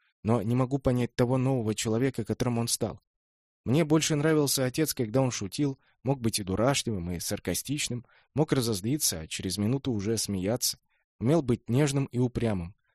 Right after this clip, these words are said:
вполне мог отстоять свои взгляды, не хватаясь ежеминутно за религию. Мне хотелось расспросить отца о его детстве в Джихангир-Паласе, опять послушать его рассказы про соседей и друзей, с которыми он играл в крикет,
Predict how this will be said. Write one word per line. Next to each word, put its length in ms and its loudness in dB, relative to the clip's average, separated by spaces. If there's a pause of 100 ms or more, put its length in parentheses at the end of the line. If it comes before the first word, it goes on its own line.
(160)
вполне 300 2
мог 240 -2
отстоять 520 0
свои 240 0
взгляды, 460 0
не 140 -4
хватаясь 560 -2
ежеминутно 640 -4
за 160 -2
религию. 520 -6 (580)
Мне 260 2
хотелось 500 0
расспросить 540 0
отца 320 0
о 160 0
его 180 4
детстве 480 0
в 60 -12
Джихангир-Паласе, 1120 0 (380)
опять 280 2
послушать 500 0
его 140 0
рассказы 420 0
про 160 -8
соседей 560 -4
и 40 -6
друзей, 460 -4 (260)
с 80 -10
которыми 340 2
он 140 2
играл 240 0
в 80 -8
крикет, 420 -6